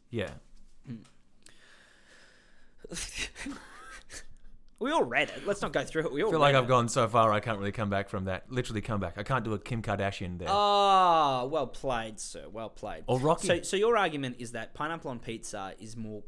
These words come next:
Speaker 2: um,
Speaker 1: It
Speaker 2: on
Speaker 1: brings
Speaker 2: a,
Speaker 1: a
Speaker 2: on
Speaker 1: sweetness to your life. It's a natural stevia.
Speaker 2: Oh, that's a good one. That's a good argument.
Speaker 1: You know what I mean?
Speaker 2: Yeah, I
Speaker 1: Not
Speaker 2: do
Speaker 1: only
Speaker 2: get
Speaker 1: does
Speaker 2: that.
Speaker 1: it,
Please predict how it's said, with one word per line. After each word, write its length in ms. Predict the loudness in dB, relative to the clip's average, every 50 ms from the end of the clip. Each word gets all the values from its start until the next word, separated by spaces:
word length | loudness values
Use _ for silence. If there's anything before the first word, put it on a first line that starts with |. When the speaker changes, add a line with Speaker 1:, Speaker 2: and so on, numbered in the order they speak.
| -10 -8 -8
Speaker 2:
um, 360 | -8 -8 -8 -10 -10 -10 -12 -12 -12 -10 -10 -10 -10 -10 -12 -12 -14 -14 -16 -16 -16 -16 -16 -16 -10 -6
Speaker 1:
It 60 | -6 0
Speaker 2:
on 40 |
Speaker 1:
brings 240 | 4 4 4 4 4
Speaker 2:
a, 40 | 2
Speaker 1:
a 20 |
Speaker 2:
on 60 | 0 2
Speaker 1:
sweetness 320 | 2 2 2 2 0 -2 -2
to 80 | -2
your 100 | -2 -2
life. 260 | -2 -2 -2 -4 -4 -6 -10 -20 -12 -8
It's 160 | -6 -2 2
a 40 | 4
natural 320 | 4 4 4 2 0 -4
stevia. 500 | -2 2 2 4 4 4 2 0 -2 -4 -6 -12 -18
Speaker 2:
Oh, 320 | -20 -18 -18 -18 -18 -18 -18 -18
that's 180 | -18 -16 -16 -18
a 60 | -16
good 240 | -16 -16 -14 -14 -14
one. 80 | -14
That's 160 | -14 -12 -12 -14
a 40 |
good 140 | -14 -14 -14
argument. 160 | -12 -8 -4 0
Speaker 1:
You 40 | 2
know 60 | 2 2 2
what 80 | 0
I 20 | 0
mean? 80 | -2 -4 -6 -8 -8
Speaker 2:
Yeah, 200 | -8 -8 -10 -10 -8 2
I 60 | 6
Speaker 1:
Not 100 | 6 8
Speaker 2:
do 60 | 8
Speaker 1:
only 140 | 8 8 8
Speaker 2:
get 40 | 8 6
Speaker 1:
does 80 | 4 4
Speaker 2:
that. 100 | 6
Speaker 1:
it, 40 | 6